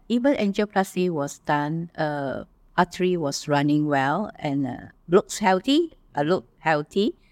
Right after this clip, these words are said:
But however, the pain on my knee and feet still persists.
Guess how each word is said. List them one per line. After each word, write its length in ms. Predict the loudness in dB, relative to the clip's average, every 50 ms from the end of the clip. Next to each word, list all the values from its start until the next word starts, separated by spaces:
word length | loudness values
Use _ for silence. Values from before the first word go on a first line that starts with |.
| _ _ _ _ _ _ _ _ _ _ _
But 80 | 0 4
however, 420 | 6 6 6 6 4 2 2 2
the 140 | 0 0 -2
pain 640 | -4 0 2 2 4 4 2 2 2 0 -2 -4 -4 -2
on 180 | -2 0 0 2
my 180 | 2 2 2 2
knee 320 | 0 2 2 2 2 0 0
and 160 | -2 -4 -4 -2 _
feet 180 | 0 0 0 -2 _ _ _ _ -20 -20 -20
still 320 | -20 -12 -4 -2 0 0 0
persists. 680 | 0 0 0 0 -2 -2 -2 -2 -2 -6 -12 -18